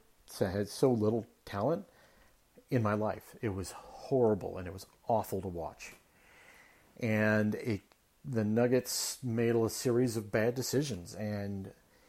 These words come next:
the Ascent, who owned the Nuggets at the time,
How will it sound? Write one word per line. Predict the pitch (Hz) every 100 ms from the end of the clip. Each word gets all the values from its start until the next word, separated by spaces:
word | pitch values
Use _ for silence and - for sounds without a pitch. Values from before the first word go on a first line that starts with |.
| - _ _ _ _ _ - _ -
the | 135 107 110 107 110 -
Ascent, | 113 - 185 165 147 - - _ _ _ _ _ _ -
who | 113 123
owned | 127 170
the | 139
Nuggets | 90 85 -
at | -
the | 90
time, | 98 85 87